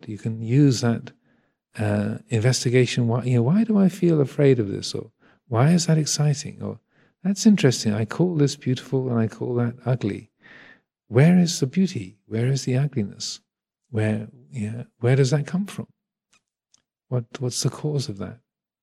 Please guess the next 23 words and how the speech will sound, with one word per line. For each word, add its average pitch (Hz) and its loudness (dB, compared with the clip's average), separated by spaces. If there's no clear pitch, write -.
And 127 8
that 135 6
you 131 2
can 120 -2
be 110 2
aware 127 4
of 113 0
those, 110 -2
those 110 -4
thoughts, - 0
uh, 113 0
know 117 6
them 120 4
fully 147 4
without 120 0
getting 135 2
lost 180 0
in 113 -2
them, 95 -12
without 104 -6
getting 113 -2
carried 113 -4
away. 107 -6